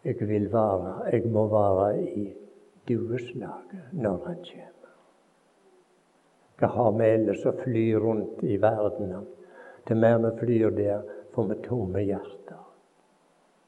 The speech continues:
Tomme hjerter, dag for dag. La oss fly motsatte veien. Inn i samfunn med Herren. Der får vi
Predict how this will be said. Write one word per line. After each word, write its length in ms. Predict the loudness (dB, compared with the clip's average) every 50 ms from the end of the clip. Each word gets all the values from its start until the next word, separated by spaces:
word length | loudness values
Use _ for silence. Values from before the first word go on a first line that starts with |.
| _ _ _ _ -20 -20 -20 -20 -20 _ _ _
Tomme 520 | -6 0 4 4 4 4 2 0 0 0 0
hjerter, 680 | 2 2 2 2 0 -6 -10 -12 -14 -14 -14 -14 -14 -16 -20 -20 _ _ _ _ _ _ _ _ _ _ 0
dag 380 | 2 2 4 4 2 0 -2 -4 -8 -12 -12
for 120 | -12 -10 -8
dag. 280 | -10 -10 -10 -14 -18 -20 -20 -20 _ _ _ _ _ _ _ _ _ _ _ _ _ _ _ -20 -20 -6 -2
La 100 | 0 0 0
oss 120 | 0 -4 -8
fly 220 | -4 -2 -2 0 0
motsatte 720 | 0 0 -2 -2 -4 -8 -12 -12 -12 -12 -12 -12 -12 -12
veien. 400 | -12 -12 -12 -14 -16 -18 -20 -20 -20 _ _ _ _ _ _ _ _ _ _ _ _ _ _ _ _ _ _ _ _ _ _ _ _ _ _ _ _ _ -2
Inn 200 | 0 2 2 2
i 60 | 2 0
samfunn 880 | -2 0 4 4 6 6 4 2 -2 -6 -8 -8 -6 -4 -2 -2 0
med 160 | 0 0 0 -2 -2
Herren. 400 | 0 0 0 0 -2 -4 -10 -12 -14 -18 -20 -20 -20 _ _ _ _ _ _ _ _ _ -20 -20 -18 -18 -20 -20 -20 -20 -20 _ _ _ -20 _ _ _ -20 -12 -4 -2
Der 160 | -2 -2 -2
får 160 | -2 -4 -4 -6
vi 60 | -8